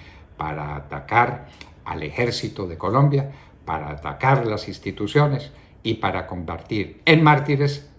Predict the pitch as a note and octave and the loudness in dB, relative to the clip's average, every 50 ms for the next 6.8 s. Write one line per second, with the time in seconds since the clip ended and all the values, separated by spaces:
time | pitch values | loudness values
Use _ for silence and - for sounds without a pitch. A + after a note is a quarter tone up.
0 | _ _ - - F#2+ F2+ - - D2+ - G#2 G2 F#2+ G2 F#2 - - F#2 F2 F2 | _ _ -10 -6 -4 -4 -4 -4 -4 -4 -2 -4 -4 -4 -8 -8 -10 -10 -8 -8
1 | G2 F2 F2 F2 E2 E2+ F2 F#2 F2 - - - - - _ - A#2 F#2 F2 F2 | -8 -6 -6 -6 -8 -6 -6 -6 -6 -6 -14 -20 -20 -16 _ -2 -2 -2 -2 -2
2 | F2+ F2 - - - - C#2+ C#2+ C#2 - - - - - - D#2 D2 - - - | -8 -10 -12 -16 -20 -12 -6 -4 -2 -2 -4 -6 -8 -6 -6 -6 -6 -8 -10 -16
3 | - - - _ - - - - - _ - - - - B2 B2+ A#2+ - - - | -20 -20 -20 _ -20 -20 -20 -20 -20 _ -20 -12 -2 2 2 2 2 0 -2 -4
4 | A2 - A2+ G#2 - - - - - - - - - - - - - - F2 F2+ | -2 -2 -2 -4 -4 -6 -12 -16 -18 -20 -20 -20 -20 -20 -20 -18 -8 -6 -2 0
5 | G2 G#2+ - - - G#2+ - - - G2 - C#3+ C#3 - - A#2+ - - - - | 0 0 0 -2 -6 -6 -6 -6 -8 -4 -2 -2 -2 -2 -6 -10 -10 -10 -20 -20
6 | - - - _ _ - - G#2+ G#2 G#2 G#2 G#2+ G#2 G#2 - | -20 -20 -20 _ _ -12 -6 -2 0 0 2 0 -2 -4 -6